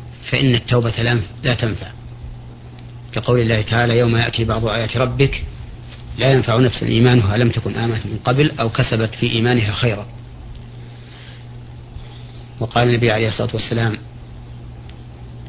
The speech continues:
"لا تنقطع الهجرة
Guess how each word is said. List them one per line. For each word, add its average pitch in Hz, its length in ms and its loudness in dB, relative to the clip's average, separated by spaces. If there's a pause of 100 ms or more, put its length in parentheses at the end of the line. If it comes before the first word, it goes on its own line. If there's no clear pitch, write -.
(3250)
"لا 120 120 2
تنقطع 117 440 2
الهجرة 113 440 0